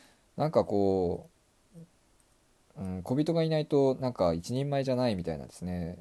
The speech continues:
まあ、そういう風潮は良くないかなと思います。別に、えー、僕はむしろクリスマス仕事だって言ってる人の方がか-、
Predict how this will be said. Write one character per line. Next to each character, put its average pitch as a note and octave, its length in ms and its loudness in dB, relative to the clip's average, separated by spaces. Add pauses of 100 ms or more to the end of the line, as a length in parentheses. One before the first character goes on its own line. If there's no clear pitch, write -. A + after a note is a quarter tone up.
(100)
ま F2 640 -6
あ、 - 40 -14
そ A2 160 -4
う B2 60 0
い C3 40 0
う B2+ 40 -2
風 D3+ 180 -2
潮 C#3+ 240 0
は C#3 120 0
良 B2+ 120 0
く D3 100 -6
な A#2+ 140 -2
い B2+ 60 -6
か F#2 100 -2
な F2+ 140 -4
と F2 120 -16
思 E2 120 -8
い F2 40 -6
ま F2 140 -6
す。 F2 100 -12
別 E2+ 220 -8
に、 C#3 220 -6 (1000)
え G2+ 640 -2
ー、 - 20 -8
僕 C#3 200 -2
は F#3+ 60 4
む F3 120 0
し - 140 -4
ろ F2 320 0
ク - 100 -6
リ B2 80 0
ス B2+ 120 -6
マ A#2+ 120 0
ス F2 140 -6
仕 - 140 -6
事 G#2+ 200 0
だ A2 100 6
っ G#2+ 40 0
て - 100 -18
言 F2+ 100 -4
っ - 20 -14
て - 120 -4
る F#2+ 60 0
人 F#2 120 -6
の G#2 80 -4
方 A2 80 -4
が - 140 -4
か-、 E2+ 120 -8